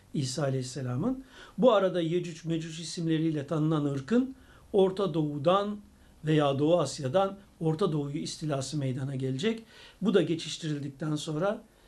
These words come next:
yetmiş üç yaşına kadar kırk yıl yeryüzünde yaşayacaktır İsa Aleyhisselam, Resulullah'ın bu konudaki açıklamalarına göre. Bu konudaki hadisler bizim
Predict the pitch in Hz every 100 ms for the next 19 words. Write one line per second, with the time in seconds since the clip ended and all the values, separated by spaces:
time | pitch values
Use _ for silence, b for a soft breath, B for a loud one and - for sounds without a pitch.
0 | b b b _ 165 165 170 185 233 -
1 | 170 - 151 139 139 139 123 - _ -
2 | 254 - 196 180 170 151 139 139 139 135
3 | 131 139 131 127 156 143 - 151 135 135
4 | 131 170 180 240 - B B - 175 180
5 | 151 147 170 185 143 127 135 151 131 -
6 | 156 139 139 139 180 208 131 139 127 95
7 | - _ _ _ _ - B B B B
8 | 185 320 320 285 247 233 202 170 202 202
9 | - 254 - - _ _ _ b b b
10 | b b b b b b b b _ _
11 | - 202 214 277 285